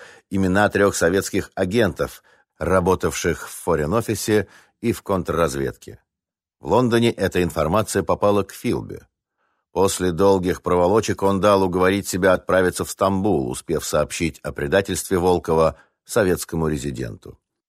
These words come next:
Филби сразу понял, кого намеревался Волков выдать: Берджеса с Маклином и самого Филби. Нелётная погода задержала его вылет в Турцию.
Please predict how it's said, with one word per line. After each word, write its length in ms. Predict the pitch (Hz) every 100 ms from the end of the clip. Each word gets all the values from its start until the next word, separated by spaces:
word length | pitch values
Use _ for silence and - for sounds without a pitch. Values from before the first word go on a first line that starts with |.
| _
Филби 300 | - 185 156
сразу 400 | 147 127 127 104
понял, 520 | 85 135 139 123 104 - _
кого 320 | 80 78 95
намеревался 760 | 101 92 90 82 90 85 - 82
Волков 500 | 78 78 73 76 -
выдать: 520 | 85 90 58 - _ _ _
Берджеса 580 | 82 113 113 110 -
с 80 | 117
Маклином 720 | 117 113 107 107 104 101 92 _
и 240 | 131 131
самого 480 | 120 113 101 90 92
Филби. 440 | - 69 50 50 - _ _ _ _ _ _ _
Нелётная 480 | 78 82 95 87 85
погода 440 | 85 78 92 95
задержала 580 | 82 80 82 76 90 87
его 220 | 87 87
вылет 300 | 82 95 87
в 80 | -
Турцию. 500 | - 85 - - -